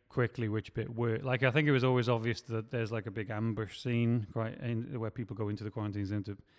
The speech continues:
find somebody. And I always thought that that always worked, 'cause I, I think the dialogue's improved, but the scene never changed much. Uh, 'cause I think we always put, especially when you put, like, a bit of background music on when you're reading it and things like that. But, um, but there's other ones,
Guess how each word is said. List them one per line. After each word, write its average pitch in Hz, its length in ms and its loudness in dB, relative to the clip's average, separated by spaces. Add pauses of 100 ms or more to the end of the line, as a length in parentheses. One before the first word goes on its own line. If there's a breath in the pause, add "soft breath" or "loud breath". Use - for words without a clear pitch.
(260 soft breath)
find 107 380 0
somebody. 117 420 2 (560 soft breath)
And 110 80 -2
I 110 40 2
always 113 160 2
thought 110 180 0
that 104 140 -4
that 104 260 -2 (240)
always 101 480 -2
worked, 107 480 -4 (180)
'cause 107 100 -8
I, 113 180 -6
I - 20 -6
think 113 320 -4
the 113 80 -4
dialogue's 117 480 2
improved, 101 480 -2
but 104 140 -8
the 107 80 -10
scene 104 280 -4
never 101 220 -2
changed 98 580 -6 (800 soft breath)
much. - 480 -2 (560 loud breath)
Uh, 113 100 -4
'cause 104 140 -10
I 98 40 -8
think 104 140 -4
we 104 80 -2
always 98 120 -6
put, - 200 -16
especially 107 280 -6
when 101 80 -2
you 95 40 -4
put, 107 140 -8
like, 98 100 -10
a 104 60 -10
bit 110 100 -10
of 113 60 -14
background 101 400 -6
music 101 260 -4
on 98 140 -6
when 95 80 -6
you're 98 100 -6
reading 104 260 -6
it - 60 -10
and 107 100 -12
things 113 180 -10
like - 120 -14
that. 69 180 -12
But, - 120 -14 (500 loud breath)
um, 101 460 -4 (260)
but 113 120 -8
there's 104 160 -4
other 104 180 0
ones, 98 560 -4